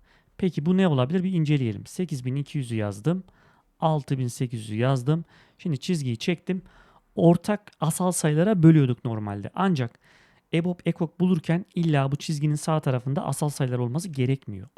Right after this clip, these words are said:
Ortak bir bölen bulursak onları buraya yazabiliriz. Mesela şu dikkatimizi çekiyor. Her ikisinin say-, her iki sayının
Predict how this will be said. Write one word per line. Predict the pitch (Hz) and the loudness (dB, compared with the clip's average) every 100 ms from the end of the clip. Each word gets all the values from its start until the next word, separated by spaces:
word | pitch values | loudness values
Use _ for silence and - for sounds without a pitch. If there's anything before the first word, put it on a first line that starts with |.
| - | -2
Ortak | 165 170 208 - | -2 -2 -8 -8
bir | 135 | -4
bölen | 123 117 120 | -2 -2 0
bulursak | 170 143 - 208 | 0 0 -2 -4
onları | 175 143 143 156 | 0 2 2 0
buraya | 131 | 0
yazabiliriz. | 175 127 110 104 107 _ - _ | -2 -2 -4 -8 -14 _ -20 _
Mesela | 170 175 | 0 0
şu | 165 202 | 0 -2
dikkatimizi | 175 - 139 117 107 | -2 -2 -2 -2 -6
çekiyor. | - 113 - 202 - - _ | -6 -6 0 -2 -2 -14 _
Her | - 202 | -4 -2
ikisinin | 151 - 139 | -2 -2 -4
say-, | - 143 - | -2 -2 -2
her | 156 | -4
iki | 180 - | -4 -4
sayının | 151 147 143 135 | -2 0 -2 -4